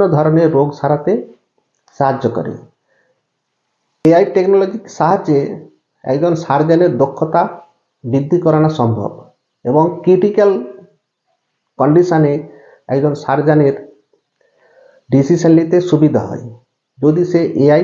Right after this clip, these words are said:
টেকনোলজি ব্যবহার করে। এই এআই পাওয়ার সিস্টেমকে কাজে লাগিয়ে যে কাজগুলো হেলথ কেয়ার সেক্টরে করা হয়, তার মধ্যে যেমন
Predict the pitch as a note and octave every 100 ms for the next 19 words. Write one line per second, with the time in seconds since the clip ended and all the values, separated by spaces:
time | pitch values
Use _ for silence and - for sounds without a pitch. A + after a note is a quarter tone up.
0 | - C#3 D3 C#3+ C#3+ B2+ A2 A#2+ A2+ F#2
1 | B2 B2+ _ _ _ _ _ _ - F3+
2 | F3 C#3 D#3+ F#3 F3+ F3+ G3 - G#3 -
3 | G3+ G3+ F#3+ D#3 D#3 F#3 F#3 F#3 F3+ D3
4 | D3 D3+ E3 D3 D3 D#3+ E3+ D#3 C3+ D#3+
5 | E3 C#3+ D#3+ D#3+ E3 D#3+ E3 - D#3+ D#3+
6 | D3 D3+ D3+ C3 C#3+ F#3+ _ - C3+ D#3+
7 | E3 D#3+ D#3+ D#3+ E3